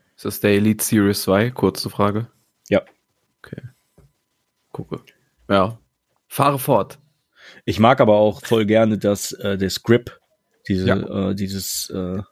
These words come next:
Speaker 2: diese Gummi-Grip-Inlay-Dinger da.
Speaker 3: Ja, und dass das ein Stück ist und nicht wie vorher wieder diese zweischichtige,
Speaker 2: Ja.
Speaker 3: wo dann, sobald du an den Händen geschwitzt hast, sich das einfach abgelöst hat und dann hast du auf einmal da so ein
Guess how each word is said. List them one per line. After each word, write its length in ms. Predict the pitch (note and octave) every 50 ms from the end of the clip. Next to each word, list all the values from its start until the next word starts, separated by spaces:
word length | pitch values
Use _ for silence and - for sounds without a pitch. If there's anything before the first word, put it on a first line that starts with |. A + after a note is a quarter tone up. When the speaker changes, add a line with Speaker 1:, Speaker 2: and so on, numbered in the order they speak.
| _ _ -
Speaker 2:
diese 220 | G2+ F#2+ G2+ G#2
Gummi-Grip-Inlay-Dinger 1800 | - - A#2 A2+ A2+ A2+ G#2+ G#2+ G#2+ G2+ G2+ - - - - A#2 G#2+ A2 - - - G#2+ G#2+ G#2+ G#2 G#2+ G#2 G#2 G2+ G2+ G2 G#2 G2 G#2 G2+ G2+
da. 240 | G2 G2 G2+ - _ -
Speaker 3:
Ja, 140 | A#2+ C3 C#3
und 60 | C3+
dass 140 | C#3+ C#3+ B2+
das 180 | D3 C3+ C3+
ein 460 | - - C3+ C3 C#3+ D3 D3 D3 C#3 C3+
Stück 380 | - - - - D3+ C#3+ -
ist 180 | A2+ A2 G#2 A2
und 140 | A#2 A2 A#2
nicht 240 | B2 A#2+ - - A2+
wie 120 | G#2+ G#2+
vorher 480 | G2+ - - C3 C3+ C#3 B2+ B2+ B2 A2+
wieder 180 | A#2 A#2 A2+
diese 320 | G#2+ G#2+ G#2 G2+ G#2 G2+ G2
zweischichtige, 920 | - - A#2 A2+ B2 C#3 - - B2 A#2 G#2+ - - G#2+ G2 F#2 A2 A2
Speaker 2:
Ja. 120 | A2+ A#2 A2+
Speaker 3:
wo 40 |
dann, 220 | G#2+ A2 G#2+ G#2+ G2
sobald 340 | G2+ F#2+ G2+ A2+ A#2+ A2+ A#2
du 200 | A2+ A2 A#2 G2
an 100 | G#2+ G#2+
den 80 | A2
Händen 240 | G#2+ A2 B2 C3 C3+
geschwitzt 400 | C3 A#2 - - B2 A#2 - -
hast, 160 | A2+ G#2+ -
sich 100 | - G2+
das 140 | G#2+ G#2 -
einfach 220 | A#2 G2+ F2+ A#2
abgelöst 580 | F#2 B2 - - - G#2+ G#2 G#2 G#2 G2+ - -
hat 160 | A2+ A2 G#2+
und 80 | A2 G#2
dann 140 | G#2+ G#2 G#2+
hast 160 | A2 G#2 -
du 60 | A2
auf 100 | G2+ G2+
einmal 220 | G2 G#2+ A2 A2
da 120 | G#2+ G#2+ G#2+
so 180 | G2 G#2 G#2
ein 220 | G#2+ G#2 G2+ G#2